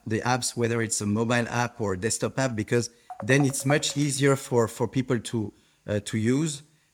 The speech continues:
Uh, and, uh, and, uh,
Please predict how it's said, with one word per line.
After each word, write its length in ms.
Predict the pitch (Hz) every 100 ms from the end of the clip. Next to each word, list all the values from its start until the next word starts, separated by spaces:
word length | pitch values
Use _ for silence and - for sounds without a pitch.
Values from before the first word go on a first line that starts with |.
| _
Uh, 260 | 107 107 98 -
and, 380 | 117 127 120 113
uh, 1040 | 107 107 107 107 104 104 101 98 101 95 - -
and, 400 | 110 110 101 104
uh, 600 | 101 98 98 98 101